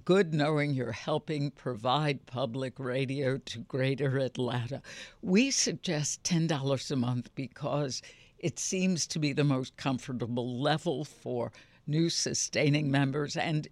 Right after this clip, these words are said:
it really is the best way to give. It allows us to continue to amplify all the div-, diverse voices of Atlanta.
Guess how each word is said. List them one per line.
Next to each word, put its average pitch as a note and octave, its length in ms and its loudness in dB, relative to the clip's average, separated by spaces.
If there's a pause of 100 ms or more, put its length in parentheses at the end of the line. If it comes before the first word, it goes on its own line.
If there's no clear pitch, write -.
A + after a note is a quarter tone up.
it D#3 220 2
really C#3+ 380 -2
is B2+ 220 -4
the C3 120 -6
best B2+ 400 -2
way C3 340 0
to - 160 -10
give. B2+ 360 -2
It C3 140 -2
allows B2+ 540 -2 (160)
us F#3 380 0 (420)
to E3 120 2
continue E3+ 760 4
to C#3+ 280 -4 (180)
amplify B2+ 920 2 (220)
all D#3+ 280 6
the B2+ 200 -2
div-, B2+ 260 -8 (240)
diverse C#3 600 0
voices B2+ 720 0
of B2+ 140 -2
Atlanta. A#2+ 680 -2